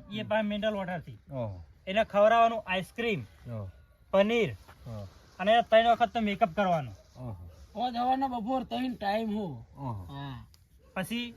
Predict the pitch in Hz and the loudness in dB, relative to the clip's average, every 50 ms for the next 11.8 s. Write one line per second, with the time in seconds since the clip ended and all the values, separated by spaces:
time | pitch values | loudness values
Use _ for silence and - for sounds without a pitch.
0 | - - 190 226 247 226 240 254 190 - 254 233 247 220 170 175 208 170 233 240 | -12 -8 -6 -6 -4 -4 -4 -4 -4 -4 -4 -2 0 0 2 2 2 2 2 0
1 | 254 269 302 285 - 131 123 208 208 208 202 - 233 202 170 208 185 180 143 165 | 0 0 -4 -6 -8 -4 0 0 2 2 2 2 0 0 0 0 -2 -2 -4 -4
2 | 131 107 - - - - 147 143 135 120 104 90 82 - - - - - - - | -6 -8 -10 -14 -8 -2 0 0 0 0 -2 -6 -10 -14 -20 -20 -20 -20 -20 -20
3 | - - - - - 160 170 202 175 220 214 214 233 226 226 233 202 208 196 185 | -20 -20 -20 -12 -6 -2 0 2 4 2 2 2 2 2 2 2 2 0 -2 -2
4 | 220 226 233 226 233 - 220 185 226 233 214 202 170 208 208 196 190 190 196 196 | 0 0 0 0 -2 -4 -6 -2 2 2 2 4 2 2 0 0 0 -2 -2 -2
5 | 196 185 190 202 214 220 226 240 - - - - - - - - - - - - | -2 -2 0 0 0 0 0 -2 -8 -16 -20 -20 -20 -20 -20 -20 -20 -20 -20 -20
6 | - - _ - - - - - - - 175 - 233 196 - - 226 220 214 202 | -20 -20 _ -20 -20 -20 -20 -18 -14 -14 -10 -8 -8 -6 -4 -4 -2 -2 -2 -2
7 | 190 202 202 220 208 160 123 - - 143 127 117 107 98 90 - _ - 190 196 | 0 0 2 2 2 0 -2 -6 -8 -8 -6 -6 -6 -8 -12 -14 _ -6 -2 0
8 | 220 226 226 196 196 202 214 226 226 202 139 107 - - - - - - - _ | 2 2 2 2 0 -2 0 2 2 0 0 -4 -10 -16 -20 -20 -20 -20 -20 _
9 | _ _ - - 185 185 190 180 233 220 196 202 202 208 233 233 220 160 120 - | _ _ -4 0 0 0 0 0 -2 -2 0 0 4 6 8 8 8 6 4 -4
10 | - - - - - - - - _ - 220 220 208 - 202 214 - - - 226 | -12 -20 -20 -20 -20 -20 -20 -16 _ -2 0 0 0 0 -2 -4 -4 -4 -4 -2
11 | 190 185 202 208 214 233 233 190 127 123 131 120 110 101 98 | 0 2 4 6 8 8 8 8 6 2 -4 -6 -6 -6 -8